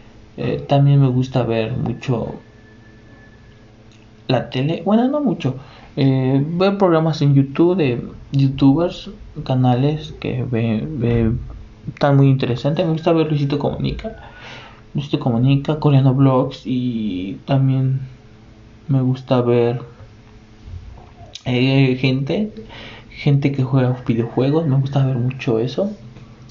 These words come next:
Y así, eh, también les digo, me gusta jugar mucho los videojuegos.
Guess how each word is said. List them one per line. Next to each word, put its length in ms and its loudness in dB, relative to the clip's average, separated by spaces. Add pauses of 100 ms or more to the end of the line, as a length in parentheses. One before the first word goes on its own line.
(460)
Y 80 2
así, 360 -2 (480)
eh, 840 0 (840)
también 360 4
les 140 4
digo, 420 2
me 120 2
gusta 220 0
jugar 200 2
mucho 240 -2
los 80 2
videojuegos. 600 0